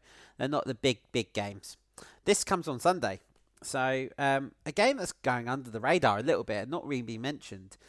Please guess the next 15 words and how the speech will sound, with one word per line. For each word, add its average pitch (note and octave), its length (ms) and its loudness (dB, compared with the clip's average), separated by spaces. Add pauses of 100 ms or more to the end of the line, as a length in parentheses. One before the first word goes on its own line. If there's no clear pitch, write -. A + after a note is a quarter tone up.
(260)
is B2+ 100 -4
Man F#3+ 200 4
City G3+ 180 6
against C#3 240 -2
West B2 200 -6
Ham. B2+ 420 0 (500)
This - 180 0
game A#3+ 280 0
is, - 80 -8
could - 160 -10
be A2 200 -6 (220)
really B3 320 2
big, C#3+ 640 2
um, C#3+ 420 2 (560)
because E3+ 480 -6